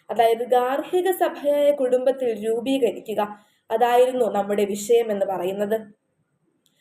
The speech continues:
വിശുദ്ധ ലൂക്ക എഴുതിയ സുവിശേഷം രണ്ടാം അധ്യായം ഇരുപത്തിയൊന്ന് മുതൽ ഇരുപത്തിനാല് വരെയുള്ള വാക്യങ്ങളിൽ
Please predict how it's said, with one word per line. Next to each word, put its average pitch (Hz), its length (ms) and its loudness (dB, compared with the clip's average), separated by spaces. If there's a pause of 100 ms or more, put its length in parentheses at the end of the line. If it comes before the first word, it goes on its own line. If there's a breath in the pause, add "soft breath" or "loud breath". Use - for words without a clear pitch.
(340)
വിശുദ്ധ 320 240 0
ലൂക്ക 330 360 2
എഴുതിയ 370 360 2
സുവിശേഷം 302 720 -2
രണ്ടാം 226 500 0
അധ്യായം 214 560 -2
ഇരുപത്തിയൊന്ന് 285 600 0
മുതൽ 294 240 2
ഇരുപത്തിനാല് 277 560 -2
വരെയുള്ള 285 360 2
വാക്യങ്ങളിൽ 233 680 -2